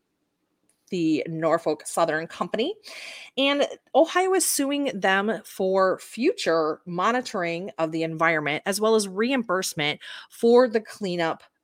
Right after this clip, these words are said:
of the area. This is a good step to ensure that the environment will be cleaned up and to make sure that there's accountability for the train derailment.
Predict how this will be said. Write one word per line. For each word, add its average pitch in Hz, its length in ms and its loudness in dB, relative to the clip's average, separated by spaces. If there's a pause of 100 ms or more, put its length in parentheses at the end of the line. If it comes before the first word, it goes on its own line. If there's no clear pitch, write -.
(100)
of 160 400 0
the 147 400 -6 (100)
area. 120 540 -6 (340)
This 170 340 -2 (100)
is 156 500 -2 (260)
a 151 160 -6
good 165 560 0 (320)
step - 520 0 (280)
to 185 220 2
ensure 196 800 0
that 180 180 -6
the 170 80 -4
environment 151 420 -2
will 156 120 -4
be 143 160 -6
cleaned 143 600 -10
up 190 240 2 (420)
and 269 320 4
to - 140 0
make 208 160 -2
sure 190 160 0
that 180 160 -2
there's 156 180 -2
accountability 156 1000 -2
for 160 680 2
the 151 400 -6
train 196 300 -4
derailment. 92 540 -6